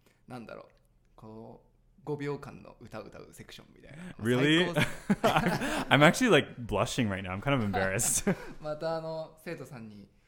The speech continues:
Speaker 1: ね、声かけられると思いますけど。
Speaker 2: <laughs>
Speaker 1: はい。いや、い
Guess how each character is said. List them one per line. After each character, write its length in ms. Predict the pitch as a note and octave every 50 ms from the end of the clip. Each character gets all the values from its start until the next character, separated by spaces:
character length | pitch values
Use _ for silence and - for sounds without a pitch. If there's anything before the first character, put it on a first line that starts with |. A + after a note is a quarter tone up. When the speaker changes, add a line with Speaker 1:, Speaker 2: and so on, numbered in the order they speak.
| _ _ -
Speaker 1:
ね、 260 | A#2+ A#2+ A#2+ A#2+ - _
声 120 | - C3+ A#2+
か 100 | - A#2+
け 120 | - A#2+
ら 60 | A2
れ 80 | A2+ A2
る 60 | G#2+
と 120 | - A2+ G#2
思 100 | G2 G2
い 60 | G2+
ま 120 | G#2+ G#2
す 100 | - -
け 60 | -
ど。 80 | - C3+
Speaker 2:
<laughs> 0 |
Speaker 1:
は 20 | B2+
い。 140 | - E3+ D3 A#2+ - - - - B2+ A#2 A2 G#2 G2+ - _ _ _ _ _ _ _ _ _ -
い 60 | D#3+
や、 60 |
い 40 | D3